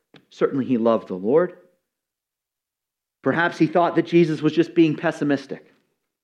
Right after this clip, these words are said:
that he was, you know, looking around and seeing some opposition and, you know, Je-, Jesus let it get to him. And so he's just being kind of, da-, he's having a down day. Peter just needs to lift him up.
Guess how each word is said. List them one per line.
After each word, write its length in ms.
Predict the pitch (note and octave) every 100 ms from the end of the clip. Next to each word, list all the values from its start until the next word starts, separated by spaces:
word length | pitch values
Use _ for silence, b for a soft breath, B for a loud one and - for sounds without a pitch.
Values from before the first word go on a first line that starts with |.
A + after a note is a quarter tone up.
| _ _ -
that 100 | D#3
he 120 | E3
was, 180 | D3+ - B B
you 100 | F#3
know, 80 | E3+
looking 280 | F#3 F#3+
around 340 | E3+ E3 E3+ E3
and 100 | D3+
seeing 280 | - F3+ E3+
some 200 | F3 E3+
opposition 680 | E3 D#3 D#3 D#3+ F3+ F3
and, 220 | C#3 B2 B B -
you 80 |
know, 340 | F3+ E3+ F3+ - D3+
Je-, 300 | C#3+ G#3 G3+ - C#3
Jesus 280 | G3+ F#3+ D#3+
let 160 | F#3+
it 80 | D3+
get 220 | F3 F3+
to 160 | - B2
him. 180 | F2 - _ _ _ _ _ _ _
And 120 | C3 A#2+
so 140 | D3+
he's 120 | C#3+
just 180 | E3 -
being 220 | F3 D#3
kind 220 | C#3 F3
of, 100 | C3
da-, 120 | G2+ F3
he's 180 | E3
having 220 | F#3+ G3 D#3
a 60 |
down 340 | A#2+ E3 D#3+ D3
day. 280 | D#3 B2+ B B -
Peter 260 | G3+ G3 D#3
just 140 | C#3
needs 220 | F3 -
to 100 | -
lift 320 | B2 E3 E3
him 140 | D3 C#3+
up. 280 | C3+ -